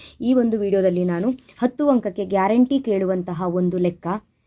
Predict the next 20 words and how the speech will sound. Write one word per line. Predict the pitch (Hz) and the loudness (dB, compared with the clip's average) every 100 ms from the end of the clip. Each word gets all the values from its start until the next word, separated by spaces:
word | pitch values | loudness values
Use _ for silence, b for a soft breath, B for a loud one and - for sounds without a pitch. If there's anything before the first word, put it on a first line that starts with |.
| _ _ _ - | _ _ _ -16
ಓಕೆನಾ? | 180 190 208 202 | -8 -2 -2 -2
ಒಂದು | 202 202 190 | -2 -2 2
ಲೆಕ್ಕ | 190 190 | 0 0
ಹತ್ತು | 220 226 - - 277 | -6 -6 -8 2 4
ಮಾರ್ಕ್ಸ್ | 240 233 - | 4 0 -6
ಗ್ಯಾರಂಟಿ | 214 196 196 233 226 | -4 0 2 0 0
ಬರುತ್ತೆ. | 196 180 180 226 | -2 -2 -4 -8
ನೀವು | 196 180 | -6 -4
ಕಲ್ತ್ಕೊಳ್ಬೇಕು, | 180 180 214 208 196 208 | -4 -4 -2 -2 -2 -4
ಕರೆಕ್ಟಾಗಿ | 226 190 185 180 180 | -4 -6 -4 -6 -4
ಲೆಕ್ಕವನ್ನ | 180 190 185 | -4 -4 -4
ಮಾಡಬೇಕು, | 180 180 180 180 208 | -4 -2 -2 -4 -4
ನೀಟಾಗಿ | 226 233 294 214 175 | -2 0 0 0 -2
ಮಾಡಬೇಕು. | 170 170 165 165 | -2 -2 -4 -4
ಯಾಕಂತ | 190 180 190 180 | -6 -6 -6 -6
ಹೇಳಿದ್ರೆ | 185 185 | -4 -4
step | 220 - 185 | -6 -8 -8
by | 180 202 | -4 -6
step | 190 220 214 | -4 -8 -6
ಅದಕ್ಕೆ | 180 180 294 - - | -6 -2 -4 -6 -18